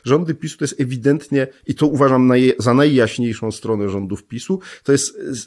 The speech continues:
e, rzeczywiście zniwelowanie tych rosnących różnic między tymi bogatymi, wielkimi aglomeracjami z Warszawą na czele,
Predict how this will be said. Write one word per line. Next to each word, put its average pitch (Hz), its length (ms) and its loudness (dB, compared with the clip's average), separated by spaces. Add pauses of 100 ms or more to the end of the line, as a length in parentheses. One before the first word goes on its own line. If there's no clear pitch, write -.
e, 139 180 0
rzeczywiście 147 480 -2
zniwelowanie 135 880 2
tych 120 180 -10
rosnących 123 580 -6
różnic 123 380 -4
między 117 280 -4
tymi 113 200 -6
bogatymi, 120 540 -2
wielkimi 117 420 -4
aglomeracjami 104 920 -2
z 95 60 -16
Warszawą 90 540 -10
na - 120 -14
czele, - 400 -8